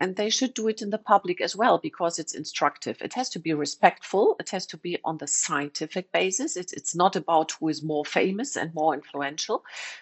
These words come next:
It's then about science. And I, uh, subsume ethics under science. I, I use science in the broad understanding of the word. Yeah.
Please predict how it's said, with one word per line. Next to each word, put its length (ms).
It's 220
then 200
about 300
science. 500
And 320
I, 340
uh, 40
subsume 720
ethics 340
under 300
science. 440
I, 240
I 60
use 300
science 400
in 40
the 80
broad 460
understanding 600
of 140
the 80
word. 380
Yeah. 140